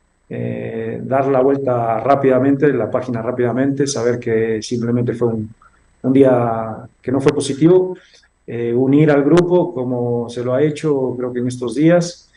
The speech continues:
y, y saber darle la importancia del caso, lo que significa esta semana, eh,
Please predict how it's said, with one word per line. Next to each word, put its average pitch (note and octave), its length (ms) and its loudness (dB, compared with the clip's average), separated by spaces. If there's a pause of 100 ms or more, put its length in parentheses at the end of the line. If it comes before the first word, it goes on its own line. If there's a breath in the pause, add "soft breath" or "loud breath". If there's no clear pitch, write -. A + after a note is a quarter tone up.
(300 soft breath)
y, A#2 920 -2 (140)
y C3 80 -4
saber D3+ 520 4
darle D#3 260 2
la D3+ 100 2
importancia C#3 1160 0
del C3 160 -6
caso, D#3+ 280 0
lo C3+ 140 -4
que C3 80 -6
significa B2+ 460 -4
esta C#3 180 -4
semana, E3 480 -6 (580 soft breath)
eh, A2+ 400 -6